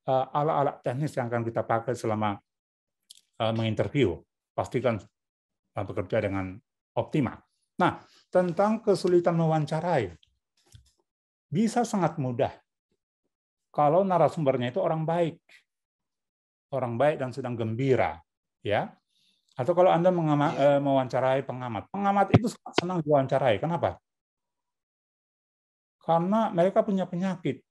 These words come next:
Speaker 1: sangat senang muncul di media massa. Kalau nggak muncul sehari, mereka akan pusing.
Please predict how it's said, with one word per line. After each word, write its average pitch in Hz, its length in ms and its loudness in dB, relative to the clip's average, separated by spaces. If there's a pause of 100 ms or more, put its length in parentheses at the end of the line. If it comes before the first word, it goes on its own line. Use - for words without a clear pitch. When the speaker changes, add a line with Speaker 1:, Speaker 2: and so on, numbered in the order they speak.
(1160)
Speaker 1:
sangat 185 380 -2
senang 190 260 2
muncul 170 240 2
di 156 140 2
media 135 260 0
massa. 131 400 -4 (840)
Kalau 208 300 4
nggak 185 160 2
muncul 220 380 4
sehari, 160 480 2
mereka 147 340 -4
akan 139 140 -4
pusing. 120 400 -8